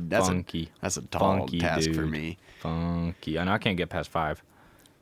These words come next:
Speaker 2: What else has been going on in West Ham news? Oh, we watched the Mikel Antonio and what's his name car interview that was meant the K F C promo video.
Speaker 1: Oh, yeah, yeah, yeah.
Speaker 2: Disappointed.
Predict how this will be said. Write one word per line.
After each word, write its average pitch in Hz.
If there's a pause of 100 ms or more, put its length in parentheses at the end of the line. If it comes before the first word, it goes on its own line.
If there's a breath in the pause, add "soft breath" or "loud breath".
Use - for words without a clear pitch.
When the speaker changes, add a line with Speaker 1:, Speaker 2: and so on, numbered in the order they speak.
(100)
Speaker 2:
What 196
else 139
has 107
been 92
going 101
on 101
in 85
West 92
Ham 95
news? 82 (480 soft breath)
Oh, 185
we 113
watched 160
the 120
Mikel 120
Antonio 107 (180)
and 98
what's 107
his 92
name 90 (260)
car 113
interview 87
that 82
was 85 (100)
meant 95
the 98
K 110
F 104
C 107
promo 107
video. 107
Speaker 1:
Oh, 127
yeah, 117
yeah, 104
yeah. 101
Speaker 2:
Disappointed. 98